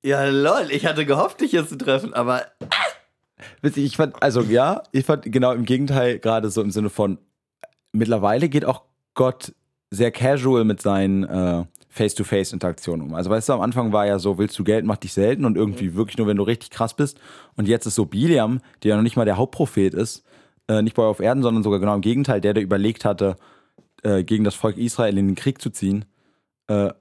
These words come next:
Speaker 2: jetzt kriegt sogar der schon Besuch bei Gott? Also ich meine, ist der Karl Lauterbach bei einer Talkshow? Was ist denn los? Geht er einfach
Speaker 1: When the going gets tough, the tough get going, ne? Also es ist wirklich so, es sind schwierige Zeiten für Gott und da musst du einfach mal hands-on sein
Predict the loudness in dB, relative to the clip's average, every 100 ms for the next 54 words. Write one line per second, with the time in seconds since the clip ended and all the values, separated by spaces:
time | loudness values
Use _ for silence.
0 | _ -8 -6 -4 -2 0 0 2 2 2
1 | 0 0 0 -2 0 0 0 -2 -4 _
2 | _ _ _ _ _ _ _ _ _ _
3 | _ _ _ -4 -2 0 0 0 0 0
4 | -2 -6 -8 -4 -2 0 2 2 0 0
5 | 0 -2 -2 0 0 0 -2 0 0 -2
6 | -4 -2 0 0 -2 -2 0 0 -2 -6
7 | -8 _ _ _ _ -4 0 2 2 2
8 | -2 -2 -4 -4 -2 -4 -2 -4 0 2
9 | 2 0 -2 0 0 -2 -6 -6 -6 -6
10 | -6 -4 -2 0 -2 -8 -18 -6 -4 -2
11 | -4 -2 -2 0 0 0 0 -4 -2 -2
12 | -2 -6 -2 0 0 0 0 0 0 0
13 | 0 -2 -2 -2 -2 -2 0 0 0 -4